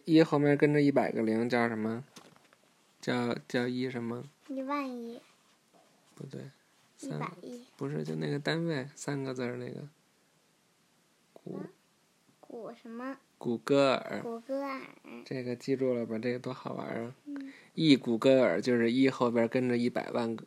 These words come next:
Speaker 1: 不是，跟着一百个零，说错了。
Speaker 2: 你一百万得多少？我得写八百天也写不完。
Speaker 1: 对呀，要是一百万古戈尔呢，就是一后面
Speaker 2: 跟着一百万个。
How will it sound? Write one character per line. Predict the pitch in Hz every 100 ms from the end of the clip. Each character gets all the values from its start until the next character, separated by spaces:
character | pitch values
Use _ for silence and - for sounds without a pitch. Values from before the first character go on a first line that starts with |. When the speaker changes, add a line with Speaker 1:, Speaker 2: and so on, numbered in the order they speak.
| -
Speaker 1:
不 | -
是， | 113
跟 | 110 127
着 | 131
一 | 131
百 | 127 - -
个 | 123
零， | 120 104
说 | - 123
错 | - -
了。 | -
Speaker 2:
你 | 139 359 359 370
一 | 392
百 | 349 359 349
万 | 415 427 403
得 | 381
多 | 359 415
少？ | 427 440 466 494 381 370 - -
我 | 427
得 | 453 453
写 | - 381 381 -
八 | 415 427 415
百 | 403 359
天 | 349 403 370 359 370
也 |
写 | 370 - 330 311
不 | 320 370 339
完。 | 320 339 330 330 339 349 349
Speaker 1:
对 | 165 165
呀， | 151 156
要 | 175 170
是 |
一 | 185
百 | 175 143 120
万 | 175 156
古 | - 127
戈 | 139 139
尔 | 127 71
呢， | 120 120 120 131 -
就 | 139 131
是 | 131 127 123 - - - - _ -
一 | 160 160
后 | 165 160 139
面 | 135 131 123 - _ _ _ _ _
Speaker 2:
跟 | 320
着 | 320
一 | 320 339 339
百 | 339
万 | 294 294 330 381 370 285 269
个。 | 285